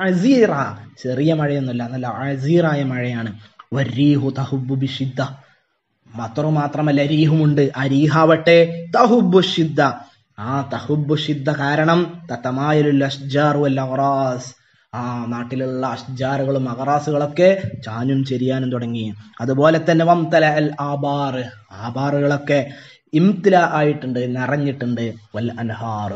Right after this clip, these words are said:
പുഴകളും. ഇതാണ് അവസ്ഥ.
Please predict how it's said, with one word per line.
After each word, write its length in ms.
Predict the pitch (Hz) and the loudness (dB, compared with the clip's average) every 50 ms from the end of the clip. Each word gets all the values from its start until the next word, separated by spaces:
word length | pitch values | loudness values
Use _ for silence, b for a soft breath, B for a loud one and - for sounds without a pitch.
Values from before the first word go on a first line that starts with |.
| 101 98 - | -10 -12 -12
പുഴകളും. 500 | 101 101 101 101 92 87 90 90 92 95 95 - _ _ _ _ _ - | -10 -10 -8 -8 -10 -10 -12 -12 -14 -14 -18 -20 _ _ _ _ _ -14
ഇതാണ് 380 | 113 107 117 117 120 120 143 180 226 277 247 - - - - _ _ _ _ _ _ _ - | -12 -8 -8 -6 -4 -2 -2 -2 -2 -4 -6 -12 -20 -20 -20 _ _ _ _ _ _ _ -16
അവസ്ഥ. 360 | 85 104 104 104 - - - | -14 -14 -14 -14 -16 -18 -18